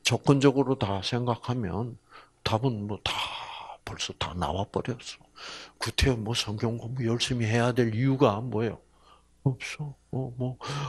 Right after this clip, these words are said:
하나님의 백성들이 잘못하면 벌 주는 게 당연하고, 뭐, 뭐, 뭐, 어, 그러다 보면 나는 하나님이 점점 더 무서워질 거고, 뭐, 뭐, 어, 어, 그-,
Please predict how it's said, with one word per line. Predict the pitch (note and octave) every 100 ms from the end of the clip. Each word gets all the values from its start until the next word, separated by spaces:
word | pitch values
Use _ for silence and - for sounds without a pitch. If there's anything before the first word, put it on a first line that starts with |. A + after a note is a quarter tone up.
| -
하나님의 | A2+ A#2 A#2+ A#2+ B2 A#2+ A#2+
백성들이 | A2 - A#2+ A#2+ A#2 A2+
잘못하면 | - G#2+ A#2 A2 A#2+ A#2+ A#2
벌 | A#2 C3
주는 | - B2 B2
게 | B2+
당연하고, | - G#2 B2+ B2 - - C3
뭐, | B2+ D3 C#3
뭐, | - B3+ C#4 - _
뭐, | - A#3 - C4+ - - -
어, | D#3 - - -
그러다 | - C#3+ C#3
보면 | B2+ C3 C3+ C3
나는 | A#2 A#2 C3+ B2
하나님이 | G2+ B2 B2 B2+ B2+
점점 | B2 A2+ A#2 C3 B2+
더 | - A#2
무서워질 | A#2 B2 - A#2+ A2+ - G#2
거고, | - C#3 - - - - D3+ D#3+ _ _
뭐, | G#2+ A#2+ - _ _ _
뭐, | A3+ A#3+ _ - - - _
어, | G3 - - _ -
어, | - _ _
그-, | -